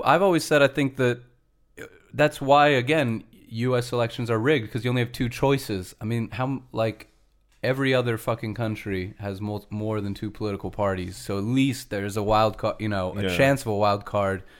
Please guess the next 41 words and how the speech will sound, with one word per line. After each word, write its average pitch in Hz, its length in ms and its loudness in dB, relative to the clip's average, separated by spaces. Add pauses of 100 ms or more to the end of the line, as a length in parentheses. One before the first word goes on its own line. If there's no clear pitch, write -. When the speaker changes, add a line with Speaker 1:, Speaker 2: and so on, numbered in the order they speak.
(260)
Speaker 1:
getting 104 240 -4
in 104 140 -2
there. 95 260 -2 (800)
I've 156 220 6
always 156 240 6
said 147 180 8
I 139 120 10
wish 135 420 2
we 123 200 -2
could 135 120 4
have 131 100 4
a 139 60 -2
four-way, 151 580 2
four 170 420 -2
fucking, 127 520 -2 (100)
Speaker 2:
<laughs> 110 120 -12
Speaker 1:
this 147 120 -4
would 180 60 -6
be 196 60 0
the 160 80 4
perfect 170 420 2
election 147 320 0
to 120 60 4
Speaker 2:
Let's 123 100 2
Speaker 1:
have 127 140 4
Speaker 2:
have 117 80 8
a 147 40 8
Speaker 1:
four 151 100 8
Speaker 2:
four-way, 123 520 10
Speaker 1:
candidates. 104 40 4
Speaker 2:
baby. 110 420 6
<laughs> - 120 -18
Speaker 1:
Trump, 160 540 6 (680)
uh, 117 360 6 (200)
Trump, 147 460 4 (160)
whoever 135 340 4
would 135 160 -2
be 127 140 2
the 123 100 4
other 120 160 4
one, 117 460 0